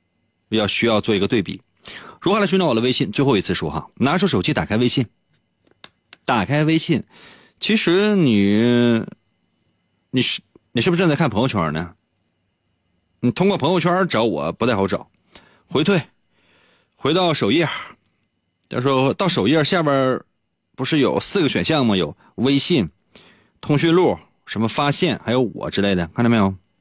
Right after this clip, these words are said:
点第一个微信，点一下，然后最上面就有搜索功能嘛，在搜索功能里面点一下，你输入法出现了吧？搜我的微信名，我的微信名就两个字儿，叫做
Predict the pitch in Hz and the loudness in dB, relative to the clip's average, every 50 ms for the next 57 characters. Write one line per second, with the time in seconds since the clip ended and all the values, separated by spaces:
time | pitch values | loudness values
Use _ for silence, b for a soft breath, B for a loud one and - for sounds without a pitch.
0 | _ _ - - 104 92 - 151 165 175 156 147 123 101 110 131 143 139 - 170 | _ _ -4 -2 -2 0 2 2 2 2 2 2 0 0 0 0 0 0 0 0
1 | 143 98 - _ _ - 95 92 - - 104 92 - _ _ _ b b b b | -2 -2 -6 _ _ -4 -4 -2 -2 -4 -6 -6 -8 _ _ _ b b b b
2 | b b b b b b b - 135 175 190 - 208 190 - 220 202 165 151 147 | b b b b b b b -2 -2 -2 0 0 0 0 0 0 2 2 0 2
3 | 156 135 101 90 - 147 151 143 - - 78 76 87 98 95 82 76 78 78 76 | 0 0 0 0 0 0 0 2 0 -2 -2 0 0 0 0 0 0 -2 -4 -4
4 | 73 - - _ _ _ _ - 175 165 - 180 170 170 131 117 151 160 139 120 | -6 -10 -18 _ _ _ _ -4 -4 -2 0 0 0 0 0 0 2 2 2 2
5 | 131 139 127 - - _ _ - - 98 98 104 113 113 - 107 - 71 85 101 | 2 2 0 -2 -8 _ _ -8 -2 0 2 2 2 0 -2 -4 -4 -4 -4 -2
6 | 95 85 - b b b b b b b b b b b _ - 117 107 - 160 | -2 -4 -4 b b b b b b b b b b b _ -2 -2 0 2 2
7 | 170 165 123 107 85 71 - - 123 117 147 127 110 98 95 90 90 - - 156 | 2 2 2 0 -4 -6 -4 -2 -2 0 0 0 0 0 0 -2 -2 -4 -2 0
8 | 160 147 104 98 110 139 147 - 170 143 110 87 92 117 - - 113 131 160 196 | 0 2 2 0 0 -2 -2 0 0 0 0 0 -2 -2 -2 -2 -2 -2 0 0
9 | 226 247 220 196 196 214 233 226 170 127 104 - - - 101 110 - 190 139 110 | 0 0 0 0 0 2 2 2 2 2 0 -2 -4 -6 -4 -2 0 0 0 0
10 | - - 147 123 113 - 131 113 87 - | 0 0 0 0 0 2 0 0 0 -2